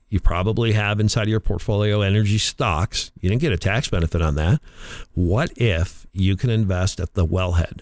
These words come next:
What if you can invest directly alongside Exxon, Chevron, Devon, uh, Occidental, the biggest and best operators in the world, right? Get a huge tax benefit and then get a piece of that revenue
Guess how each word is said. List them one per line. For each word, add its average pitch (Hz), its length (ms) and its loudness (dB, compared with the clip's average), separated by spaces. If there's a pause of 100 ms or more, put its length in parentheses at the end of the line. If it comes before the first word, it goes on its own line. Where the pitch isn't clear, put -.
What 104 300 0
if 107 260 0
you 101 120 2
can 120 140 0
invest 92 400 0
directly 98 560 0
alongside 98 800 2 (560)
Exxon, 85 540 -2
Chevron, 87 880 0
Devon, - 560 -2 (360)
uh, 90 320 2
Occidental, 98 680 0
the 85 160 -2 (160)
biggest 135 400 0
and 113 160 2
best 101 360 0
operators 95 680 0
in 101 80 2
the 92 80 2
world, 92 680 0 (300)
right? 90 440 -2 (140)
Get 101 140 0
a 92 40 2
huge 123 500 -2
tax 101 340 0
benefit - 460 -2 (680)
and 110 360 2
then 101 240 2
get 98 180 0
a 87 60 -2
piece - 280 0
of 110 60 2
that 92 180 0
revenue 90 540 2